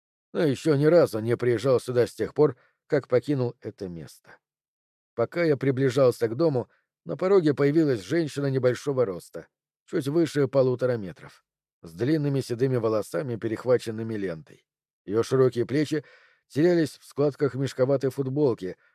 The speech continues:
а складки джинсов почти закрывали кроссовки. Она смотрела, как я выхожу из машины. Когда я приблизился, её лицо озарилось улыбкой, и она спустилась с крыльца, чтобы обнять меня.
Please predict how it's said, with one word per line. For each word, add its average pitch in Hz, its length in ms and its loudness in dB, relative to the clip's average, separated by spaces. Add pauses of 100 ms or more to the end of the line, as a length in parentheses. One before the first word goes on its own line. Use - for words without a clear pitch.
(140)
а 107 140 0
складки 123 360 2
джинсов 127 500 -2 (260)
почти 170 380 -2
закрывали 123 580 2
кроссовки. 98 640 -10 (560)
Она 127 240 2
смотрела, 147 500 4
как 120 200 0
я 143 160 4
выхожу 113 420 -4
из 95 100 -10
машины. 73 480 -16 (500)
Когда 123 300 4
я 123 80 6
приблизился, 123 680 2 (380)
её 120 160 2
лицо 151 300 2
озарилось 156 500 2
улыбкой, 107 500 -2 (300)
и 92 60 -12
она 135 240 0
спустилась 135 520 -2
с - 40 -18
крыльца, 107 500 -6 (200)
чтобы 139 320 2
обнять 104 380 0
меня. 78 240 -20